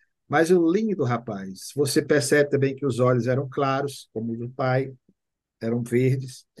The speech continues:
Então, você vê ali também uma certa tristeza,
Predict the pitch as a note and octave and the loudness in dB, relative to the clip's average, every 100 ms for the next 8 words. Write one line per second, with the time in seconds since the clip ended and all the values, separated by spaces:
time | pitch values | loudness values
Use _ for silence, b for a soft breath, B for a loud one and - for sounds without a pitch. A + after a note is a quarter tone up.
0 | B _ _ _ _ - B2+ D#3 D#3+ F3 | B _ _ _ _ -6 0 2 2 0
1 | F3+ F3 D3 E3 D#3 D3+ D#3+ D#3+ E3+ E3 | 2 0 4 4 4 2 0 0 0 0
2 | F3+ F#3+ F#3 F3 F#3 G3+ - - G3 G3 | 2 0 0 -2 -4 -6 -6 0 2 2
3 | B2 G#2 | 0 -8